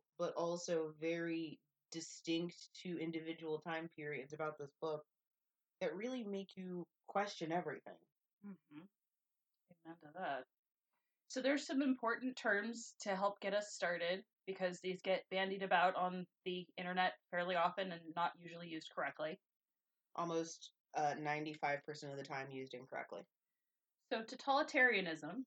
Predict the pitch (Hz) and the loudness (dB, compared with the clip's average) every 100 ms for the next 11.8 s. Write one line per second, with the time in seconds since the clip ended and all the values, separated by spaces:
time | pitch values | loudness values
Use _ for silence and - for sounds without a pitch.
0 | _ 196 196 190 208 202 254 262 262 180 | _ -4 -4 -4 -6 -6 0 2 4 4
1 | 175 165 160 - - 170 175 - 214 208 | 4 0 -4 -4 -6 -6 -8 2 2 2
2 | 214 202 185 180 175 - - 175 170 190 | -2 4 6 6 4 -6 -10 -6 -4 -6
3 | - _ _ _ _ _ 220 - 226 - | -8 _ _ _ _ _ -8 -6 -10 -6
4 | 220 214 156 127 - - _ 185 247 151 | -2 0 2 0 -4 -10 _ -8 -6 -4
5 | 143 - _ _ - 202 190 220 226 180 | -6 -10 _ _ 2 6 6 6 4 2
6 | 208 131 127 - _ _ 220 220 220 - | -4 -4 -6 -14 _ _ 0 2 4 8
7 | 233 170 - - 208 - 254 202 - 208 | 8 8 2 -6 -8 -4 -4 -4 -6 -6
8 | - 190 180 180 175 - - 175 151 - | -4 -2 -2 -2 -4 -10 -14 -10 -10 -10
9 | - 151 131 - _ _ _ - 226 220 | -8 -8 -8 -12 _ _ _ -8 0 4
10 | 233 240 254 240 220 208 196 214 208 185 | 4 4 -4 -4 -4 -6 -8 0 2 2
11 | 185 208 220 - 214 175 175 170 | 2 2 2 -2 -4 -2 -2 -2